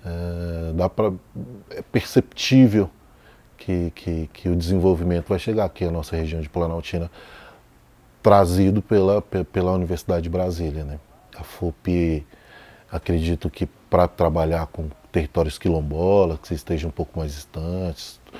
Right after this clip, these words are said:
territórios da, também de reforma agrária, que estejam na região da rede, a gente ganhando essa expertise aqui, a gente pode abrir pra,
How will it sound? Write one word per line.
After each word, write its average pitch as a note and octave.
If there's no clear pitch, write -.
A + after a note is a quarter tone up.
territórios D#2+
da, C#2+
também E2
de D#2+
reforma F2
agrária, D#2+
que -
estejam F2
na E2+
região E2
da D#2+
rede, F#2+
a D#2
gente E2+
ganhando G2+
essa -
expertise F2
aqui, E2+
a F2
gente G2
pode G#2
abrir F#2
pra, G2+